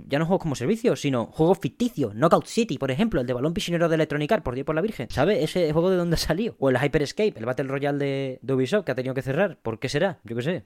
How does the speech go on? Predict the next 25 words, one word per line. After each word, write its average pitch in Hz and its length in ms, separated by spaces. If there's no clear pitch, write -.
Si - 120
hubiese 95 220
un, 117 380
si - 80
hubiese 110 120
un 131 60
estudio 135 220
de 131 60
verdad 123 220
detrás, 135 220
pues - 100
a - 40
lo 123 60
mejor 120 240
habría 123 220
colado. 135 320
Pero 101 160
bueno, 147 300
son - 160
muchas 156 240
las 120 100
cosas 151 240
que 120 100
tenemos 117 360
aquí 104 420